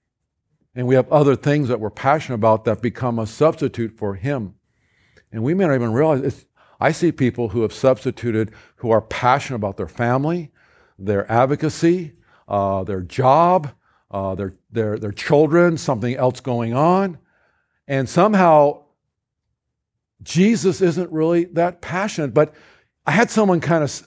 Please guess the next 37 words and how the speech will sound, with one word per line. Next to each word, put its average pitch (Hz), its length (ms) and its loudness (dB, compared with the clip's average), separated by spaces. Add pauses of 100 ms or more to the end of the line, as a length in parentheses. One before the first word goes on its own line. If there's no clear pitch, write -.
this 170 220 -2
was 143 120 -2
interesting. 139 420 0
I - 20 -6
had 139 100 -4
this 143 80 -6
conversation 139 640 -2
a 123 40 -8
little 117 180 -8
while 127 240 4
ago. 110 280 -4 (460)
I - 40 -14
was 113 80 -10
talking 139 320 2
to 120 40 -6
someone 120 220 -2
about, 117 260 4
you 135 60 -2
know, 131 60 -2
"How 143 160 2
do 160 60 2
you 147 120 0
feel 143 200 2
about 123 320 0
Jesus?" 143 360 -2
I 127 80 -4
said, 139 100 -6
"Well, 147 120 2
Jesus 180 460 -2
is 151 180 -2
like 135 320 0
a, - 100 -8 (160)
a, - 140 -4 (120)
a 135 80 2
distant 151 440 -2
friend." 151 480 -8 (480)
I - 140 -10